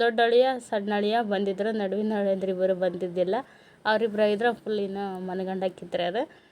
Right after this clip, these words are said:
ಆ, ಸುಮಾರು ದಿನನ ಆತು ಹಿಂಗೆ ನಾಲ್ಕು ಜನನೂ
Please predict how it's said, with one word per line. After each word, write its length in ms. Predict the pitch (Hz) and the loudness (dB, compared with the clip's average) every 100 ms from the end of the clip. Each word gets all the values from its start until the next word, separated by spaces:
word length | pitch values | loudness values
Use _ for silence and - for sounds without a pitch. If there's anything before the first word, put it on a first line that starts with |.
| _ _ - | _ _ -10
ಆ, 40 | 208 208 208 - | -8 -6 -8 -6
ಸುಮಾರು 960 | 240 233 254 269 277 269 262 254 226 214 | -4 0 4 6 6 8 8 6 4 2
ದಿನನ 280 | 233 240 240 | 2 2 2
ಆತು 200 | 208 214 | 2 2
ಹಿಂಗೆ 140 | 202 | 0
ನಾಲ್ಕು 380 | 202 196 220 208 | 0 0 -2 -2
ಜನನೂ 720 | 220 208 214 220 196 185 - | -2 0 -2 -2 -2 -4 -8